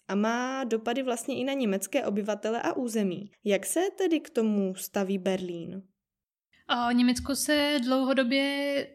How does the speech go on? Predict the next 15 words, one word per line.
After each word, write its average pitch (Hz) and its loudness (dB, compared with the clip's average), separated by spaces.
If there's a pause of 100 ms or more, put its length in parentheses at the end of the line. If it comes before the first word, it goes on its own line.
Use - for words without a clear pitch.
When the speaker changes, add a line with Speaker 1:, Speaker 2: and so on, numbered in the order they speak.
(140)
Speaker 2:
výrazně 262 4
neangažovalo 240 4
v 214 -14
tom 226 -2
sporu. 220 -6
Nicméně 262 0 (960)
i 254 0 (180)
ono 262 6
je 247 0
tou 247 0
těžbou 254 0
zasaženo, 233 0 (380)
hlavně 240 2
tedy, 247 0 (300)
eh, 262 -4